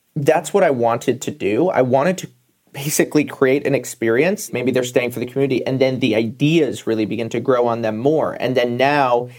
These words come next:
they're actually writing, and now they're beginning to come back and teach others. And so we've wanted to create an experience that's a lot like music, where every single time you go through, you're getting more and more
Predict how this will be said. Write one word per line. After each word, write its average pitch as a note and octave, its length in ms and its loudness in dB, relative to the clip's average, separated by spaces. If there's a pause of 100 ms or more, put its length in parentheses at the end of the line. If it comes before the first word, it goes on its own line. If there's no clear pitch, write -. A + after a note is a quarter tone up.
(120)
they're B2+ 260 4
actually B2+ 460 2
writing, A#2+ 600 2
and B2 220 -4
now A#2+ 160 2
they're B2 140 2
beginning B2 400 -2
to - 120 -12 (100)
come C3+ 240 0
back A#2+ 320 0
and - 180 -10
teach - 400 -4
others. - 560 0 (360)
And B2+ 200 0
so B2 680 2
we've C3+ 240 2
wanted C3+ 300 2
to B2 80 2
create B2 280 0
an G#2+ 60 -6
experience A#2 540 -2
that's G#2 160 -4
a A2+ 60 0
lot A#2 220 2
like G#2 220 -2
music, C3 460 -2
where G#2+ 200 0
every A#2+ 220 0
single A#2+ 240 -4
time G#2+ 240 -4
you A2 80 0
go G#2+ 140 2
through, C3+ 300 0
you're A2+ 180 -4
getting A2+ 420 -2
more A#2+ 420 0
and G#2+ 200 -6
more A2+ 340 -2